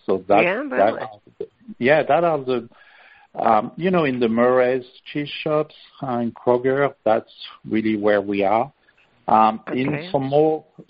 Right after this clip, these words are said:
Speaker 1: some more regional, and I'm talking again still Belle Étoile, Harris Teeter in the Mid-Atlantic, uh, Central Market in Texas, Hy-Vee, Price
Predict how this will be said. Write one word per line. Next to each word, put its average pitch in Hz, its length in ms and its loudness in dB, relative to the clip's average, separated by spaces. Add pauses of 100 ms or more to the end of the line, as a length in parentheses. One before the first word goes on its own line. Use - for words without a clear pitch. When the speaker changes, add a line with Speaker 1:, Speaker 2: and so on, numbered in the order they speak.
Speaker 1:
some 131 120 -2
more 165 200 0
regional, 127 680 0
and 110 140 -2
I'm 117 140 -4
talking 120 420 -2
again 110 400 -2 (180)
still 120 160 0
Belle 104 280 0
Étoile, 107 380 2
Harris 120 300 2 (160)
Teeter 117 460 0 (160)
in 107 220 -8
the 101 100 -6
Mid-Atlantic, 101 920 -6 (580)
uh, 95 160 2 (120)
Central 120 360 2
Market 117 540 -2
in 123 180 -6
Texas, 117 580 -4 (800)
Hy-Vee, 120 920 -2
Price 107 320 0